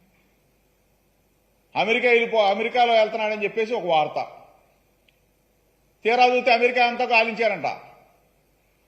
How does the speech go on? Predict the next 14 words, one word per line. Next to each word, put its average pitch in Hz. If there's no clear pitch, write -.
అక్కడ 220
తెలుగుదేశం 233
పార్టీ 233
ఎన్ఆర్ఐ 226
విభాగానికి 220
సంబంధించిన 214
కోమటి 214
జయరాం, 202
"చంద్రబాబు 165
నాయుడు 165
అమెరికా 151
రావట్లా, 139
మాకే 139
కనపడలా" 143